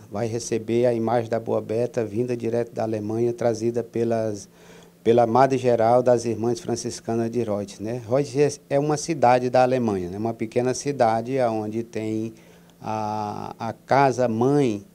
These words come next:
desta congregação. E aqui nós estamos com todo o fervor, o povo católico animado, porque é uma graça que vamos receber aqui pra nossa diocese, né? Graças a Deus todo mundo está acolhendo esta imagem.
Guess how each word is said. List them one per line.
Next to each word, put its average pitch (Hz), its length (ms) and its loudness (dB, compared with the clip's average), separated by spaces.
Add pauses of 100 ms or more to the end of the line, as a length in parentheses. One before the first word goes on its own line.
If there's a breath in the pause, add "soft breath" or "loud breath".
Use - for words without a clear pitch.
desta 123 380 -2
congregação. 117 800 -2 (760 loud breath)
E 123 200 2
aqui 127 260 2
nós 120 200 2
estamos 117 460 -2
com 110 160 -4
todo 120 240 0
o 117 40 -4
fervor, 117 520 0
o 123 40 -4
povo 101 300 -2
católico 113 580 2
animado, 117 560 -2
porque 104 300 -6
é 101 40 0
uma 104 180 -2
graça 107 360 -2
que - 140 -8
vamos 101 320 -6
receber 131 640 -4 (840 soft breath)
aqui 127 320 0
pra 127 160 4
nossa 117 280 2
diocese, 113 640 0
né? 131 180 -2
Graças 117 420 0
a 113 80 -2
Deus 113 300 -4
todo 113 260 -2
mundo 107 220 -4
está 104 260 -4
acolhendo 101 540 -4
esta 95 240 -8
imagem. 110 580 -6